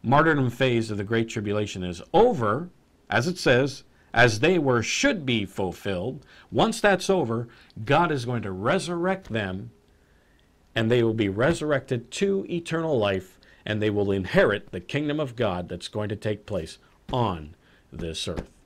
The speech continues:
So to say that these scriptures prove that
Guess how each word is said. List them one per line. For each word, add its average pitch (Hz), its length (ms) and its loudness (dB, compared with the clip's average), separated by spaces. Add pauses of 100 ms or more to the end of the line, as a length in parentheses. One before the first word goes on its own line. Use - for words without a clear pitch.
(880)
So 95 460 0 (340)
to 120 140 0
say 92 760 0
that 92 420 0
these 156 280 0
scriptures 110 800 -2
prove 165 480 6
that 98 300 2